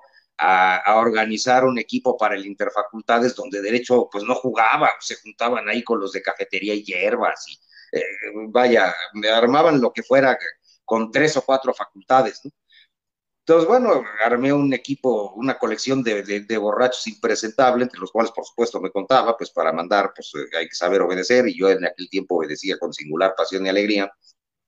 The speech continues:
y de repente me encuentro a Danilo, que estamos practicando en el campo, y me dice, "Eh, tú come", ya sabrás, ¿no? Digo,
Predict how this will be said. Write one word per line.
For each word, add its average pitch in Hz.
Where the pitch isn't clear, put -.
y 117
de 120
repente 160
me 143
encuentro 151
a 143
Danilo, 175
que 139
estamos 156
practicando 135
en 127
el 120
campo, 156
y -
me 143
dice, 156
"Eh, 339
tú 349
come", 277
ya 202
sabrás, 117
¿no? 170
Digo, 110